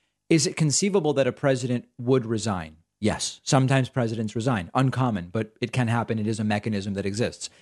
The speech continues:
All, all else being equal, is it more likely that the older a president is, the more likely it is they might resign for health reasons?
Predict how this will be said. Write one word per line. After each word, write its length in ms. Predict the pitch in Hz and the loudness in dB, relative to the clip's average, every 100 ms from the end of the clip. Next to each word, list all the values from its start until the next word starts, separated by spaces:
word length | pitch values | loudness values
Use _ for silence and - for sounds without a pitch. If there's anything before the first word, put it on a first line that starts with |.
| _ _ _ _ _ _ 139 | _ _ _ _ _ _ 0
All, 340 | 143 160 - | 4 2 2
all 240 | 165 180 190 | 4 6 4
else 180 | 180 143 | 2 -2
being 240 | 156 143 | -2 -2
equal, 460 | 165 - 104 82 - | -2 -2 -4 -4 -2
is 140 | 135 | 0
it 100 | 135 | 0
more 240 | 135 147 156 | 2 2 4
likely 460 | 143 143 156 160 | 2 0 0 -2
that 220 | 139 127 | 0 -2
the 160 | 131 123 | -2 0
older 300 | 127 139 143 | 2 4 2
a 100 | - | 0
president 480 | - 139 127 127 117 | 0 -2 0 -2 0
is, 360 | 120 143 165 131 | 0 0 0 0
the 100 | 120 | 2
more 240 | 127 127 | 4 4
likely 380 | 123 123 - 117 | 4 0 0 0
it 80 | 117 | 0
is 160 | 120 | 0
they 120 | 117 | -2
might 220 | 113 117 117 | -2 -2 -4
resign 400 | 110 117 110 107 | -4 -2 -2 -4
for 160 | 117 | -2
health 260 | 117 120 - | 0 0 0
reasons? 340 | 107 92 82 | -4 -4 -12